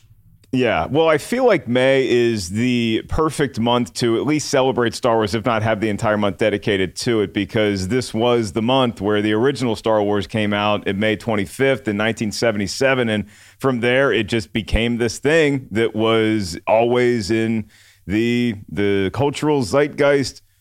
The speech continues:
heretofore, from a galaxy far, far away and a long time ago into whatever the future holds for Star Wars. We're here to celebrate a little bit of it. We have a great guest that is gonna be joining us for that.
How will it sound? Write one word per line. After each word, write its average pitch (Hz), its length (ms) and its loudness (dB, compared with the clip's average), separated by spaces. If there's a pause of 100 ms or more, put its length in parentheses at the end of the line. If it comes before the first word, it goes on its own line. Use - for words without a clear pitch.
(220)
heretofore, 139 880 0
from 101 180 -2
a 101 60 0
galaxy 117 600 0
far, 135 280 2
far 131 300 2
away 117 340 2
and 110 80 0
a 101 60 0
long 110 260 0
time 113 280 -2
ago 104 480 2
into 104 420 -2
whatever 117 300 0
the 113 80 -2
future 113 340 -2
holds 110 400 0 (320)
for 117 160 -2
Star 135 340 2
Wars. 101 360 0
We're 110 180 0
here 123 160 0
to 120 80 0
celebrate 120 420 2
a 110 60 2
little 117 220 0
bit 110 160 0
of 110 160 2
it. 110 100 0
We 104 140 0
have 110 120 0
a 101 120 0
great 110 560 -2
guest 127 440 -2 (220)
that 110 140 0
is 104 100 -4
gonna 135 160 0
be 120 140 -2
joining 135 500 0
us 151 160 2
for 190 320 0
that. 214 340 0